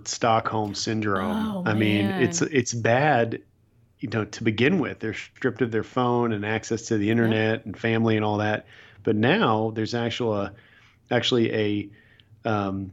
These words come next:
Speaker 1: mandatory geographic restriction, and
Speaker 2: Oh,
Speaker 1: it
Speaker 2: yeah.
Speaker 1: isn't L A.
Speaker 2: Oh,
Speaker 1: It's,
Speaker 2: right.
Speaker 1: you know, the boundary of the La Quinta <laughs> in Palm Springs.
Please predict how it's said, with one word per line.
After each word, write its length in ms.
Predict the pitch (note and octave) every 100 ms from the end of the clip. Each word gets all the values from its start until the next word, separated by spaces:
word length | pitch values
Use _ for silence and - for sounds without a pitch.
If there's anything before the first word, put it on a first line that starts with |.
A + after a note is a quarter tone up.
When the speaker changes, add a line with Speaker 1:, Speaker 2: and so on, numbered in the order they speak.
| - _
Speaker 1:
mandatory 640 | A2+ A2+ B2 B2 B2+ A#2+
geographic 720 | A2+ A2+ G#2+ G2+ G#2+ D#3 D3+ -
restriction, 560 | G2 - G#2 - F#2+ -
and 260 | - F#2+ G#2+
Speaker 2:
Oh, 40 |
Speaker 1:
it 60 | A#2+
Speaker 2:
yeah. 140 | D3+ F#3
Speaker 1:
isn't 400 | C#3 C#3 B2 B2
L 320 | B2 A2 G#2+
A. 420 | C#3+ G#2+ F2+ F#2 -
Speaker 2:
Oh, 60 | G#3
Speaker 1:
It's, 280 | G3 F#3 C4+
Speaker 2:
right. 180 | G3+
Speaker 1:
you 80 | B2
know, 220 | G#2 G2+ G2+ -
the 120 | A2+
boundary 680 | G2+ A2 A#2 B2 A2 A2+ A2
of 180 | A2 G2+
the 100 | G#2+
La 120 | G#2
Quinta 540 | - B2 A#2 - G#2+ -
<laughs> 40 |
in 80 | D#3
Palm 240 | F#4+ B3+ A2
Springs. 640 | C4 - - D3 D#3+ D#3